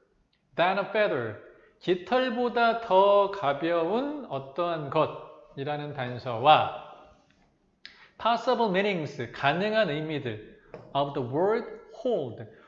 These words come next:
hold라는 단어의 어떤 이 가능한 의미들, 요 두 개의 단서가 있대. 자, if you combine the clues, 만일 네가 그 단서들을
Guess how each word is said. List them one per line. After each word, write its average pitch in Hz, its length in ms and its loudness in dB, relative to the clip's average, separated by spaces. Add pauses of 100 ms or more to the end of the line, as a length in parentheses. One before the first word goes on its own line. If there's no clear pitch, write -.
(180)
hold라는 226 680 0
단어의 160 680 -2
어떤 143 260 -8
이 131 60 -10
가능한 131 440 -6
의미들, 120 580 -8
요 139 120 -10
두 - 160 -8
개의 185 180 -2
단서가 131 360 -8
있대. 143 480 -8 (1080)
자, 185 60 2
if 214 220 -2
you 240 200 0
combine 240 480 4
the 208 120 -4
clues, 202 680 -2
만일 180 320 0
네가 156 680 0
그 196 140 -4
단서들을 185 1120 -2